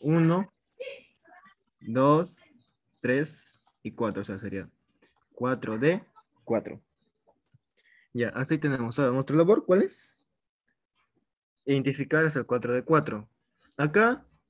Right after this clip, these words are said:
si es que se puede hacer, no solo gases nobles, vas a tener que hacer toditita tu estructura hasta llegar al cuatro D cuatro. Pero si sabes tus gases nobles, sabes que antes del cuatro D cuatro está un cinco S dos. Y antes de cinco S dos está el criptón treinta y seis.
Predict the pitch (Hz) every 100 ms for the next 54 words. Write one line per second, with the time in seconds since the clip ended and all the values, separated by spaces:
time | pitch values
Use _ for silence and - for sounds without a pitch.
0 | _ - 143 143 147 160 160 151 160 180
1 | 160 165 160 143 180 180 202 - - _
2 | _ _ _ _ _ _ _ - 117 147
3 | 147 127 139 139 - 123 131 107 90 _
4 | _ _ - 117 113 - 160 160 156 143
5 | 139 - 175 170 131 117 127 117 113 110
6 | 113 117 175 156 - 107 _ _ _ _
7 | _ - 123 120 120 151 151 123 131 151
8 | 165 180 175 208 - - _ _ _ _
9 | - 147 151 151 135 147 127 120 139 139
10 | 139 135 156 160 175 202 - _ _ -
11 | 123 139 127 - 143 127 117 135 165 117
12 | - _ _ _ _ _ 143 147 139 127
13 | 151 151 147 143 175 208 - - 110 110
14 | - 135 120 107 104 165 143 135 143 294
15 | 110 - _